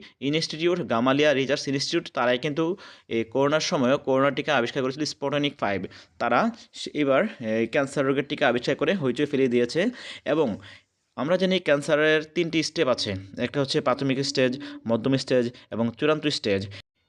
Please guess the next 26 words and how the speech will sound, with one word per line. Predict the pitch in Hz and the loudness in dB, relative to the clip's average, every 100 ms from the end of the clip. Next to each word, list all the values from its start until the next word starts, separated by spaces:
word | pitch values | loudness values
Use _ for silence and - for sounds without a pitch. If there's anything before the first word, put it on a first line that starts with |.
| _ - | _ 0
এই | 175 | 0
ক্যান্সারের | 190 185 185 185 180 | 2 0 2 -2 -2
টিকা | 185 190 | -2 0
দিলে | 156 123 165 240 - _ _ - | 2 2 0 -2 -8 _ _ -4
এইগুলো | 170 170 175 | 0 2 0
প্রথমে | 190 160 143 160 | -2 -4 -4 -4
প্রাথমিক | 165 165 175 175 190 | -2 -4 -4 -6 -6
পর্যায়ে | - 160 156 | -4 -2 0
যারা | 135 131 | 2 2
আক্রান্ত | 127 - 139 - | 0 -2 -4 -2
হবে | 143 127 151 170 | -2 0 0 0
বা | 131 | -4
প্রাথমিক | 127 131 131 160 | -2 -4 -4 -8
পর্যায়ে | 160 147 143 151 | -6 -4 -2 0
যারা | 139 139 | 0 -2
ধরা | 123 123 | -2 -2
পড়বে | 143 123 139 | -2 0 -2
তারা | 196 135 127 | 0 0 0
সহজেই | - 143 135 147 | -2 -2 0 0
ভালো | 120 120 | 2 0
হয়ে | 135 | 2
যাবে | 135 131 165 - - - | 2 2 0 -4 -14 -8
এবং | 131 127 | -4 -2
দ্বিতীয় | 107 143 147 185 | -2 -4 0 0
স্টেজে | 185 - 185 175 175 | 0 -2 0 0 0
গিয়েও | 131 110 160 | 2 2 0